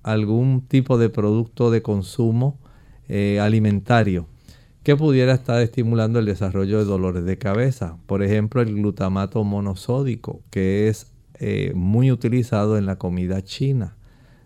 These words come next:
tiende a dar bastante dolor de cabeza. Las preocupaciones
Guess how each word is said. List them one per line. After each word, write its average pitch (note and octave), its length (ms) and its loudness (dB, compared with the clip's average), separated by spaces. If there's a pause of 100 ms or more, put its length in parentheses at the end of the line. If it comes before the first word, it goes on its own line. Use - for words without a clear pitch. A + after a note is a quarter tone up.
(120)
tiende A2 320 4
a A#2 60 4
dar G#2 220 2
bastante F#2+ 560 -4
dolor F2+ 380 -2
de F#2 160 -6
cabeza. A2 600 -4 (680)
Las B2+ 260 6
preocupaciones B2+ 1000 -2